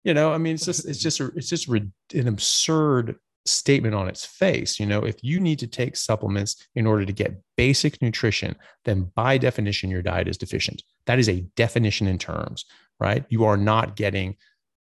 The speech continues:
the requisite nutrition. That could be because soil is depleted, which it is. It could be because of, you know, all sorts of processing, uh, issues and, and so on. But for whatever reason, you are not getting adequate nutrition. You have to supplement,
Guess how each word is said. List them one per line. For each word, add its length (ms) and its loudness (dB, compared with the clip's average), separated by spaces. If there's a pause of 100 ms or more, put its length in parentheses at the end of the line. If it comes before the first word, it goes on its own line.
the 100 -2
requisite 640 0
nutrition. 500 -2
That 140 -4
could 140 -14
be 120 -4
because 400 -8
soil 320 4
is 80 2
depleted, 420 -2
which 160 -10
it 80 -10
is. 360 -2 (360)
It 100 0
could 100 -6
be 60 -2
because 460 2
of, 400 0 (100)
you 100 -4
know, 140 -2
all 180 -2
sorts 240 -12
of 80 -20
processing, 800 -2
uh, 360 -2
issues 640 -2 (140)
and, 320 -4
and 180 -2
so 220 4
on. 220 2
But 220 0 (360)
for 100 -2
whatever 420 4
reason, 600 4 (400)
you 220 2
are 120 4
not 200 0
getting 260 -6
adequate 360 -6
nutrition. 560 -4
You 80 -2
have 180 -4
to 80 -12
supplement, 440 -12